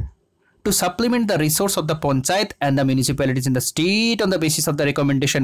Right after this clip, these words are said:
made by the state finance commission। স্টেটের যে ফাইন্যান্স কমিশন রয়েছে, স্টেট ফাইন্যান্স কমিশন, তারা এই পঞ্চায়েত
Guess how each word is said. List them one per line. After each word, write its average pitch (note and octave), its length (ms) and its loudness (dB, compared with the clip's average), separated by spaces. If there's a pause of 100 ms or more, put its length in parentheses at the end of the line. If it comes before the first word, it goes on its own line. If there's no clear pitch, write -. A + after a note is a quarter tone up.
made B2+ 160 0
by B2 200 2
the G3 220 2
state B3+ 460 -2
finance C#3+ 340 0
commission। G#2+ 280 -6 (1800)
স্টেটের B3 600 -2
যে A3 100 -6
ফাইন্যান্স C3+ 420 0
কমিশন G2+ 360 -6
রয়েছে, - 220 -14
স্টেট A3+ 480 -2
ফাইন্যান্স D#3+ 340 -2
কমিশন, - 300 -14 (680)
তারা B2+ 540 0 (520)
এই B2+ 240 -2
পঞ্চায়েত C#3 640 0